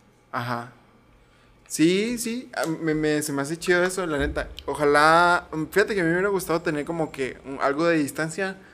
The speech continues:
porque me gusta mucho como que hacer cosas en línea y, y jugar. Entonces creo que eso haría que en la relación a distancia sería un poco más, más llevadera, la neta. Tienes que ahí buscar cómo acortar la distancia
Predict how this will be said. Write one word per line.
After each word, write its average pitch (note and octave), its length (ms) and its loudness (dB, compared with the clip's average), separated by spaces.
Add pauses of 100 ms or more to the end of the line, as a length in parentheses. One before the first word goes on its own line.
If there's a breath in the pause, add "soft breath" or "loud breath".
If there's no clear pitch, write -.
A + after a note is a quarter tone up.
(200 loud breath)
porque B2+ 320 -10
me B2+ 120 -6
gusta A#2 260 -8
mucho D3 680 -2
como B2 160 -12
que B2 100 -12
hacer B2 200 -10
cosas C#3+ 300 -8
en B2+ 180 -6
línea D#3 520 -4
y, B2 240 -12
y - 120 -12
jugar. C3+ 500 -2 (420 loud breath)
Entonces B2+ 220 -10
creo C3 220 -2
que C3+ 180 2
eso C3+ 200 -2
haría C3+ 360 -2
que C3+ 220 -6
en A#2+ 220 -10
la A#2+ 100 -6
relación A#2+ 460 -8
a B2+ 40 -8
distancia B2 380 -12
sería B2 280 -8
un A#2+ 60 -14
poco A#2 220 -18
más, B2 340 -12
más B2 220 -16
llevadera, B2+ 400 -18 (560 soft breath)
la A2+ 100 -14
neta. A2+ 240 -16 (100)
Tienes A#2+ 240 -12
que B2 200 -8
ahí B2 440 -8
buscar B2 500 -10 (540 loud breath)
cómo C#3 380 4
acortar B2+ 440 4
la C3 100 4
distancia C#3 840 0